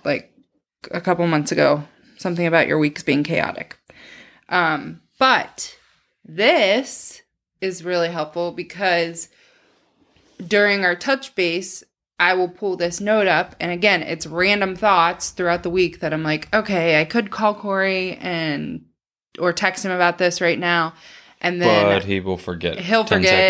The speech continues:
Speaker 2: seconds after
Speaker 1: and then
Speaker 2: reading
Speaker 1: I'll
Speaker 2: it.
Speaker 1: forget, and then it'll never get done.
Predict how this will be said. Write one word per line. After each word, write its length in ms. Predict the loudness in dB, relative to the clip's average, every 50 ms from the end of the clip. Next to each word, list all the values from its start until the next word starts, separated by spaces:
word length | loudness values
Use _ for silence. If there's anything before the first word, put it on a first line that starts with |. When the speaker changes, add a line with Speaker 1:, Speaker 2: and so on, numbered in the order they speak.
| 4 2
Speaker 2:
seconds 40 | 0
after 180 | 0 0 -2
Speaker 1:
and 100 | -2 0
then 120 | 0 0 -2
Speaker 2:
reading 100 | 0 0
Speaker 1:
I'll 140 | 0 0 0
Speaker 2:
it. 60 | -2
Speaker 1:
forget, 520 | -4 -2 0 2 2 2 2 2 0 -4 -8
and 140 | -10 -8 -4
then 340 | -4 -2 -2 -4 -6 -6 -6
it'll 160 | -4 -2 -2 -2
never 240 | -2 -4 -6 -8 -8
get 160 | -10 -8 -8
done. 240 | -8 -8 -8 -10